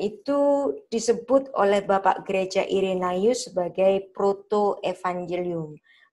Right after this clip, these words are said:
Apa itu proto-evangelium? Proto-evangelium itu adalah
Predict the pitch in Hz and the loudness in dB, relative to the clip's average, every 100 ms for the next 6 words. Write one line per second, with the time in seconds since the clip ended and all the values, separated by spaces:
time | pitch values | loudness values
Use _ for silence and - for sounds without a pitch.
0 | 202 233 285 294 - 254 254 240 233 240 | -2 2 0 0 2 2 4 0 0 -2
1 | 311 320 226 147 - _ _ _ _ _ | 2 4 4 4 -4 _ _ _ _ _
2 | _ 214 208 214 202 214 208 208 220 240 | _ -2 0 2 2 2 2 2 4 4
3 | 220 220 214 185 180 214 269 269 | 4 4 2 4 4 6 6 4